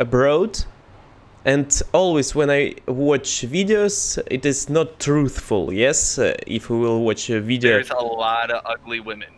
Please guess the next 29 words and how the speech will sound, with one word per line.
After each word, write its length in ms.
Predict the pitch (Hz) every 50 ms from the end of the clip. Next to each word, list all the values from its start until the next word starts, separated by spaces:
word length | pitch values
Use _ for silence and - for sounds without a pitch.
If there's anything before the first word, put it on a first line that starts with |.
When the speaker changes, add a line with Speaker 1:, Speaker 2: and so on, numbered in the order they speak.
| _ - _ _ - -
Speaker 2:
A 80 | 107
lot 400 | 107 110 107 107 104 107 110 110
of 140 | 117 110 104 -
ugly 360 | - 113 117 110 113 110 110
women 320 | 113 110 113 113 104 90 82 - _ _ _ _ _ _ _ -
in 60 | 120
Speaker 1:
Really? 140 | 120 135 143
Speaker 2:
the 100 | 143 123
United 360 | 107 104 98 90 85 - -
States. 300 | - - 87 80 76 71 _ _ _ _ _ _ _ _ _ _ _ _ _ _ _ _ _ _ _ _ _ _ -
And 440 | 131 127 131 131 131 131 127 123
there's 200 | 123 120 117 107
a 60 | 117 101
lot 420 | 98 101 110 117 107 107 107 107
of 140 | 107 107 107 - - - 104 110
really 320 | 113 110 110 110 110 110
shitty 360 | 110 - - - 107 110 104
personalities. 1000 | - - 107 104 - - - 101 98 90 85 85 90 - - 62 - - - - - - _ _ _ -
Like, 180 | - 92 90 - _ _ _ _
terrible 680 | - - - 113 110 107 101 95 92 - 80 73 73 - - - _ _ - _ _ _ _ _
people. 320 | - 110 110 - - - - _ _ _ _ _ _ _ -
They're, 260 | 110 110 110 110 104
they're 220 | 95 110 104 101
not 300 | 101 107 104 101 95 - -
nice. 440 | 82 82 - - - - - - _ _ - - - -
Speaker 1:
Like, 360 | - 127 127 127 123 127 -
uh, 240 | 139 135 127 123 113 98
with, 640 | 127 127 127 127 123 117 - - - - - - 131
uh, 300 | 123 113 110 110 107